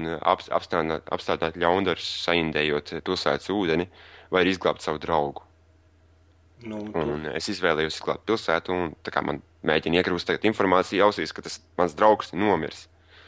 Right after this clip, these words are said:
Speaker 1: ka viņš ir nogalināts tanī, jo, jo, jo viņam uzbruka tanī brīdī, tā, kad to pilsētu indēja, saproti?
Speaker 2: Mhm.
Speaker 1: Un es aizgāju tā kā pilsētu glābt, bet es nedaudz kaut kur apakšā ceru,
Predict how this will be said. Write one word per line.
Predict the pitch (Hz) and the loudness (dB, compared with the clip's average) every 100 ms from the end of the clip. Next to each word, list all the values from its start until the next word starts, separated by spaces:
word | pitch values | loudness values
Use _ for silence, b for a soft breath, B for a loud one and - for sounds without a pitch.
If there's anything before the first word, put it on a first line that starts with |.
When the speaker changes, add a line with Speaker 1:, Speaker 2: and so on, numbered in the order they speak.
| b | b
Speaker 1:
ka | - | -8
viņš | 82 98 | -4 4
ir | |
nogalināts | 107 87 78 73 73 - | 4 6 2 -2 -4 -6
tanī, | 78 76 | -4 -4
jo, | 92 92 | 2 2
jo, | 95 95 | 4 4
jo | 101 107 | 6 4
viņam | 123 117 | 6 6
uzbruka | 139 113 95 - | 4 2 -6 -4
tanī | 90 87 | -2 -2
brīdī, | 80 92 85 | 0 -2 -2
tā, | 90 | -6
kad | - | -6
to | - | -8
pilsētu | 98 95 - 69 78 | -6 -4 -2 0 0
indēja, | 80 76 - | 0 -2 -4
saproti? | - 107 95 123 123 | 0 4 2 0 -6
Speaker 2:
Mhm. | 113 117 131 B B B - - _ - | -6 -6 -8 B B B -20 -20 _ -6
Speaker 1:
Un | 87 87 87 | -2 0 0
es | - | 2
aizgāju | 107 107 90 | 2 2 0
tā | 80 | 0
kā | |
pilsētu | 78 135 87 76 - | 0 0 0 -4 -6
glābt, | 71 - | -8 -8
bet | - | -18
es | - - - - _ _ - _ _ - | -16 -16 -18 -20 _ _ -20 _ _ -6
nedaudz | 202 196 180 | -4 -4 -8
kaut | - 170 | -6 -6
kur | - 165 | -4 -8
apakšā | - - 127 | -8 -8 -8
ceru, | - 139 127 | -2 -2 -2